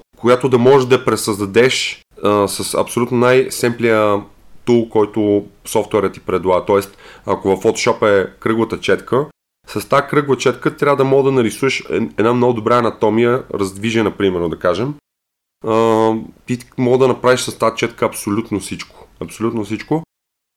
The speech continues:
А, всички останали четки ти дават ефект. Примерно, някои четки ще са като, да кажем, ще емитират масло. А, искаш да постигнеш този ефект, но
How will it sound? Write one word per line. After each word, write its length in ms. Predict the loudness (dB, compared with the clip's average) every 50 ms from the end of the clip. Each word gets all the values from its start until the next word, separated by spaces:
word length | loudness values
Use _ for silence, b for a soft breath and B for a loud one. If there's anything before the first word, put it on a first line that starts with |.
| -2 0
А, 320 | 2 4 4 4 4 2 0 -4 -8
всички 340 | -8 -6 -6 -4 -2 -2
останали 340 | -2 0 2 2 2 2 2
четки 280 | 0 -2 -4 -4 -6 -14
ти 120 | -12 -2
дават 300 | 2 4 4 4 4 2 -2
ефект. 480 | -4 -2 -2 -4 -4 -6 -18 -12 -4
Примерно, 340 | -2 0 2 2 4 4 4
някои 300 | 4 2 2 2 -2 -2
четки 320 | 0 -2 -4 -4 -6 -10
ще 160 | -10 -8 -6 -6
са 120 | -6 -6
като, 720 | -6 -10 -8 -6 -4 -2 0 0 2 2 2 2 2 0 -2 -4 _ _ _ _ _ _ _ -8
да 180 | -6 -6 -2 0
кажем, 640 | 2 2 2 2 2 2 2 2 2 2 0 0
ще 140 | 0 0 0
емитират 460 | 0 0 -2 -2 -2 -2 0 0 -2
масло. 520 | -2 -2 -2 0 2 2 2 2 2 -2 -8 _ _ _ _ _ _ _ _ -6
А, 260 | -2 0 0 0 0 -2 -4 -6
искаш 260 | -6 -6 -6 -6 -6 -6
да 120 | -6 -6
постигнеш 440 | -8 -8 -4 -2 0 0 0 0 0
този 180 | 0 0 0
ефект, 180 | 0 -4 -4 0
но 220 | 0 0 0 0